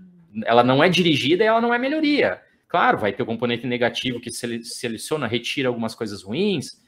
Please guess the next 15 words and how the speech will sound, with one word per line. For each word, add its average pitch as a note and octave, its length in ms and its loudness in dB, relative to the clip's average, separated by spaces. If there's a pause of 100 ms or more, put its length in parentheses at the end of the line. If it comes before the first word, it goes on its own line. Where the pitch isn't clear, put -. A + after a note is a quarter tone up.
(220)
vai A2 100 -4
ter B2 100 -2
o A#2+ 60 -2
componente A#2+ 380 -6
positivo A2 460 -4
que - 140 -4
eventualmente A2+ 680 -2
acabe A#2 280 -6
criando A#2+ 600 -2
alguma A2+ 260 -4
coisa A2+ 380 -6
que - 180 -10
é G#2 140 -2
adaptativa, A#2+ 640 -10
sim, A#3 400 -8